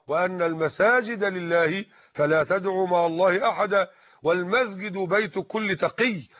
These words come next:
وقد تكفل الله لمن كان المسجد بيته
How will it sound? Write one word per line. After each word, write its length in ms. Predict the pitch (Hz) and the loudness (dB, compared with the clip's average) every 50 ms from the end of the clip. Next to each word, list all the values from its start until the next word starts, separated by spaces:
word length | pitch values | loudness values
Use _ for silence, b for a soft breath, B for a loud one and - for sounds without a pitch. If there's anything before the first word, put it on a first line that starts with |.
| B B | B B
وقد 240 | 147 143 - - 165 | -2 0 0 0 -4
تكفل 560 | - - - 165 - - 202 - - - 190 | -4 -2 -4 -4 0 0 -2 -2 -2 -2 -2
الله 520 | 180 170 170 165 165 175 185 190 175 170 175 | 0 2 2 0 2 2 2 2 2 0 -2
لمن 280 | 165 160 160 160 147 | -2 -2 -2 -4 -6
كان 260 | 123 - 185 185 170 170 | -2 0 0 0 0 -2
المسجد 460 | 160 151 165 190 175 147 147 165 151 | -4 -2 -2 -4 -4 -4 -6 -6 -4
بيته 520 | 156 151 165 190 190 185 - - 202 190 | -2 0 2 2 2 0 2 0 0 0